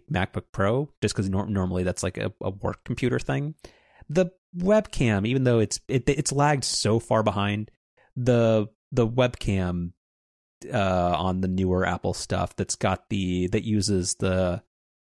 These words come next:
uh, the A series processor to do some image processing on it, it, it is considerably better than it used to be.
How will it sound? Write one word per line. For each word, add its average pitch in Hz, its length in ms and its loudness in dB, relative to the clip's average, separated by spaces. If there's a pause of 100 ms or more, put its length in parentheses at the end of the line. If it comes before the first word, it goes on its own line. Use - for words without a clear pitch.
(220)
uh, 90 260 0
the 113 200 -2
A 92 140 0
series 95 400 0
processor 95 680 -2
to - 80 -10
do 101 140 0
some 98 200 -4
image 98 280 -4
processing 139 400 -2
on 143 100 0
it, 147 160 -4 (640)
it, 160 180 2 (220)
it 170 120 6
is 160 200 4
considerably 98 540 0
better 90 260 -2
than - 140 -4
it - 80 -8
used - 200 -8
to - 60 -6
be. - 260 -6